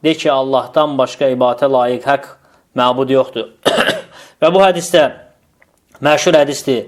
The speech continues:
və İbn Hibban və Hakim Müstədrəkində rəvayət edib. Həmçinin İbn Hibban öz səhihində rəvayət edib. Və həmin hədisin tamamında da gəlir ki,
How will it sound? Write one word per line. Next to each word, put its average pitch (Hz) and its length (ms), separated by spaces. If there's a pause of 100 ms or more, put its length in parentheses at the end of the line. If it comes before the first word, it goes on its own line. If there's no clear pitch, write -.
(540)
və 117 140
İbn 139 120
Hibban 147 540 (100)
və 131 100
Hakim 147 380
Müstədrəkində 135 920 (400)
rəvayət 135 520
edib. 131 240 (300)
Həmçinin 135 300
İbn 127 160
Hibban 135 340
öz 131 80
səhihində 135 440
rəvayət 135 340
edib. 104 240 (520)
Və 139 140 (680)
həmin 160 240
hədisin 156 320
tamamında 147 460
da 151 80
gəlir 147 340
ki, 165 160